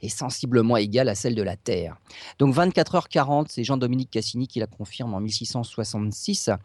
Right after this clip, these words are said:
à l'Observatoire de Paris. Euh, après, on va avoir encore de, des Italiens, hein, Filippo Maraldi à l'Observatoire de Paris.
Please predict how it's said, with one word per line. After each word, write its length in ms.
à 40
l'Observatoire 480
de 140
Paris. 300
Euh, 440
après, 240
on 140
va 160
avoir 260
encore 280
de, 440
des 180
Italiens, 400
hein, 80
Filippo 460
Maraldi 580
à 60
l'Observatoire 400
de 80
Paris. 340